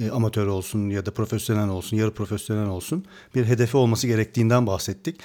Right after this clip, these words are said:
Dolayısıyla benim şu anda anlattıklarınızı anladığım sezon dışı, e, zamanda, e, bisiklet sporcusunun hedefini belirlemesi ve bir sonraki sezondaki hedefini, e, yapılandırması, ona karar vermesi ve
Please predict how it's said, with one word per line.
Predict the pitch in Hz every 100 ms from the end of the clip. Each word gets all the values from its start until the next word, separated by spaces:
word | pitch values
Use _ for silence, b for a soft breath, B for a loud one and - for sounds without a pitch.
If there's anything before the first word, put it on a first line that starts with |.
| B B 117
Dolayısıyla | 127 131 175 160
benim | 143 143 151 -
şu | 131
anda | 123 123
anlattıklarınızı | 120 120 - - 123 117
anladığım | 120 120 123 107 147 B B -
sezon | - 113 127 160
dışı, | 120 - 101 107 - _ 120
e, | 98
zamanda, | 90 117 117 98 95 120 156 b b -
e, | 110 101 101
bisiklet | - - 151
sporcusunun | - 127 117 101 - 113 143 190 B B B -
hedefini | 127 143 165 170
belirlemesi | 147 113 104 101 101 -
ve | 165
bir | 165
sonraki | 165 151 147
sezondaki | 135 143 139 139 143 170
hedefini, | 139 143 143 156 156 151 _ _ 139
e, |
yapılandırması, | 107 104 104 120 120 107 101 95 95 92 139 147
ona | 127 127
karar | 127 123 117
vermesi | 98 95 95 -
ve | 143